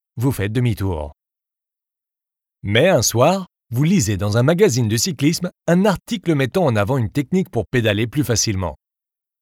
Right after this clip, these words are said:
Elle consiste à alterner les vitesses du vélo et ajuster sa respiration, ce qui permet de tenir plus longtemps.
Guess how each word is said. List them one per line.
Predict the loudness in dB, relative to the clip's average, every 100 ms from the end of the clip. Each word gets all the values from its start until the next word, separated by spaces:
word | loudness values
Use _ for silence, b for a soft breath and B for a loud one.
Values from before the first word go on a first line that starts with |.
| _
Elle | -8 -4
consiste | -2 0 0 -2 0
à | -2
alterner | 0 0 2 2
les | 2
vitesses | -2 0 2 2
du | 0
vélo | 2 2 0 -2 _ 0
et | 2
ajuster | 2 0 -4 -4
sa | -2 -2
respiration, | -2 -2 0 0 0 -4 -6 -12 _ _ _
ce | -6
qui | -4 -2
permet | 0 0 0
de | -2
tenir | 0 0 0 0
plus | 0
longtemps. | 0 0 -4